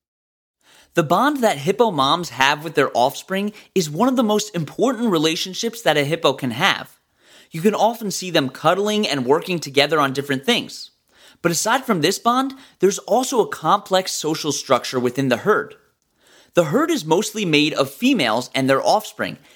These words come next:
and then there's one male who's the leader of the group. They also have specific territories in the water, and hippos are extremely protective over their territories. And the rule of the male is pretty much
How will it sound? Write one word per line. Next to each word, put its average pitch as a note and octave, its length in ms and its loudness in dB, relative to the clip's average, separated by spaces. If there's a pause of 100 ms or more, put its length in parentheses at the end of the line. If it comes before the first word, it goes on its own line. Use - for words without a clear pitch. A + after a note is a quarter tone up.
(140)
and F3 120 2
then A#3+ 160 2
there's A3 240 2
one F#3+ 400 0
male E3 300 2
who's D3+ 240 -2
the C#3 120 2
leader D#3+ 380 2
of G#2+ 120 -2
the A#2 80 -4
group. G#2 320 -6 (920)
They F#3+ 140 4
also C4 380 -2
have B3 200 2
specific B3 640 -6
territories D3 720 2
in C3+ 80 0
the B2+ 80 4
water, A#2+ 420 0 (300)
and F3+ 120 4
hippos A#3 380 2
are F3+ 220 2
extremely A3+ 680 0
protective E3 720 0
over C3 240 2
their A#2+ 160 4
territories. B2 840 -2 (600)
And F3+ 120 -2
the E3+ 80 2
rule A3+ 320 0
of G#3 100 -4
the E3 80 0
male D3 360 2
is D3+ 200 -8
pretty C4+ 300 -2
much B3 240 0